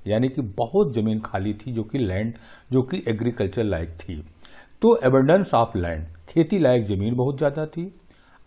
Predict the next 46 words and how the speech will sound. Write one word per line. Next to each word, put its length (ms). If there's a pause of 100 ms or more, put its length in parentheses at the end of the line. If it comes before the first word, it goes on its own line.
Available 400
of 120
labor, 440 (120)
पॉपुलेशन 380
हमारे 220
यहाँ 140
बहुत 240
ज़्यादा 220
था 220
तो 120
इसलिए 220
लेबर 300
की 140
कमी 280
नहीं 200
थी। 320 (520)
And 160
the 160
mobility 520
of 120 (180)
peasant, 300 (380)
एक 180
और 220
कल्चर 300
थी 180
कि 120
लोग 380
एक 200
गांव 180
से 160
दूसरे 380
गांव 220
में 180 (500)
तुरंत 280
खेती 320
करने 340
के 140
लिए 140
चले 280
जाते 260
थे। 220 (540)
In, 280 (880)
on 180
the 200
basis 340
of 160